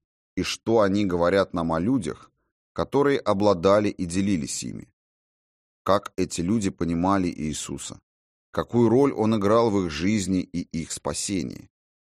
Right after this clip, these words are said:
Что представляли собой их общины? Как эти воспоминания создавались, оформлялись и передавались авторами,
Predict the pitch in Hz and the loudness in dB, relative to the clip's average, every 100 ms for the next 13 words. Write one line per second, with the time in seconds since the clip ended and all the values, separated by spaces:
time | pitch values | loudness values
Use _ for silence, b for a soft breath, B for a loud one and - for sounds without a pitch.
0 | _ _ - - 147 135 107 - 95 85 | _ _ -16 -2 -2 0 -4 0 0 2
1 | 92 90 82 73 80 76 76 78 - - | 2 0 -2 -2 -2 -4 -6 -10 -8 -8
2 | - - 62 50 - _ _ _ _ _ | -6 -6 -8 -12 -18 _ _ _ _ _
3 | _ _ _ _ _ - 139 - - 104 | _ _ _ _ _ 0 0 0 -4 -2
4 | 95 90 87 - 87 87 104 110 90 - | 0 -2 -2 -2 -2 0 0 2 0 -2
5 | 85 73 80 78 85 90 85 - - 80 | -4 0 0 2 2 2 -4 -8 -8 -2
6 | 98 92 85 85 87 87 - - 90 95 | 0 2 2 2 2 0 -6 -8 -4 0
7 | 90 85 82 90 98 - - 107 - - | 2 2 2 2 0 -4 -2 -2 -2 -8
8 | 57 50 50 | -8 -8 -16